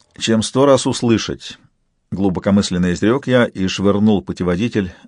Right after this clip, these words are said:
в ядерный обогреватель, искусное подобие камина. Брошюра вспыхнула, с чернеющих, скрючивающихся страниц раздались слабенькие крики.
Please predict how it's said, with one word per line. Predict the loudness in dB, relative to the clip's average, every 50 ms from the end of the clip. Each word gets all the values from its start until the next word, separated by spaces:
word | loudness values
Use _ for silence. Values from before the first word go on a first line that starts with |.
| _ _
в | -10 -4
ядерный | 0 2 2 2 2 2 0 0 0 -2
обогреватель, | -2 -2 -4 -4 -2 -2 0 0 0 0 0 -4 -10 -14 -16 _ _
искусное | -12 -12 -10 -8 -8 -8 -4 -4 -6 -4
подобие | -4 -4 -4 -2 -4 -4 -6
камина. | -4 -4 -4 -2 -4 -4 -6 -10 -14 -18 _ _ _ _ _ _ _ _ _ _ _ _ _ _ _ _
Брошюра | -2 -2 0 0 2 0 0 0
вспыхнула, | -2 -6 -2 -2 -2 -2 0 -2 0 0 0 0 -2 -6 _ _ _ _ _ _
с | -10
чернеющих, | -8 -4 -2 -2 0 2 2 4 4 4 2 0 -2 -4 -6 -6 -6 -12 _ _ _ -12
скрючивающихся | -12 -6 -2 0 0 0 0 0 -2 0 0 0 -2 -4 -8 -8 -8 -10
страниц | -6 -4 0 0 2 2 0 0 -4 -10 -12 _ -2
раздались | -2 -2 0 2 2 2 0 0 0
слабенькие | 2 2 2 2 2 0 0 -2 -6
крики. | -4 -4 -6 -6 -4 -6 -8 -8